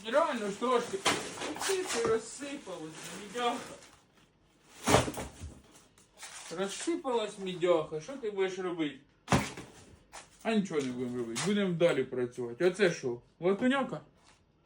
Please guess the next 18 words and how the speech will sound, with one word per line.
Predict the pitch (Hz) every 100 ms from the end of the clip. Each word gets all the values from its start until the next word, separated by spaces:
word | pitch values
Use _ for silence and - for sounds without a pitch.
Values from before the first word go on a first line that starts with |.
| - - _ -
Як | 180 185 156
думаєш? | 131 117 92 - _ - - - - - - - _ _ _ _ _
Тут | - -
нам | 214 208
поможе | 202 202 202 190
що? | 196 262 277 277
Правильно, | 185 170 143 127 139 165
магніт. | 208 233 175 135 175
І | 175
ще | 277 277
що? | - 180 160
І | 175
болгарка. | 170 139 127 110 - - _ - - _ _
Нам | 185 196 208
треба | 214 208 208
оприділити, | 208 208 214 208 214 202 196
який | 196 220 208
колір. | 269 269 254